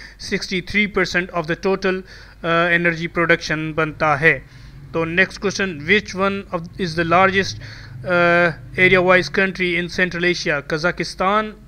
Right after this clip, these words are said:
जो है सेंट्रल एशिया का सबसे ज़्यादा एरिया वाइज बड़ा मुल्क है। <clears throat> नेक्स्ट क्वेश्चन, the Leaning Tower is located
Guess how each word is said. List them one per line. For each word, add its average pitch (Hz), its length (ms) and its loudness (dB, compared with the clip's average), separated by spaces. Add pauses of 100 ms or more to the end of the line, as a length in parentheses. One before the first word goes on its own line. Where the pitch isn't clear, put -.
जो 170 200 -2
है 190 500 4
सेंट्रल 190 380 -4
एशिया 190 260 2
का 180 140 0
सबसे 170 320 -6
ज़्यादा 180 420 2 (360)
एरिया 180 240 2
वाइज 170 240 2
बड़ा 170 280 2
मुल्क 170 340 0
है। 190 260 0 (460)
<clears throat> 120 60 0 (960)
नेक्स्ट 151 460 0
क्वेश्चन, 196 380 0 (460)
the 180 380 2 (200)
Leaning 208 400 2
Tower 185 420 4
is 170 220 -4
located 190 380 4